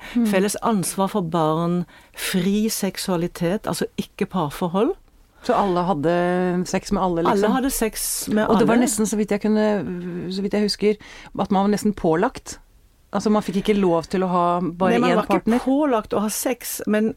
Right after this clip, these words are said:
Speaker 2: det, det var altså motsatt fra sånn som tingene ordnes
Speaker 1: Mm.
Speaker 2: vanligvis i dag, her hos oss.
Speaker 1: Mm.
Speaker 2: Nemlig at det ikke var parforholdet som var normen,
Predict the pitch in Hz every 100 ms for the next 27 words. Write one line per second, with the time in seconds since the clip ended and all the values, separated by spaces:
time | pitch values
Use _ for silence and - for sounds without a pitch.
0 | _ - - 180 196 185 208 214 208 214
1 | 226 214 233 302 - - 156 - - -
2 | 147 147 - 156 151 156 143 139 139 139
3 | 170 151 151 - 135 127 139 151 - -
4 | 220 196 156 131 143 151 151 143 - -
5 | - - - 143 143 269 285 - - -
6 | - _ - 127 139 - - - 202 -
7 | - - 208 185 180 - 190 185 196 -
8 | 185 - 180 - 196 202 - 208 151 131
9 | - 220 196 165 170 160 165 156 156 214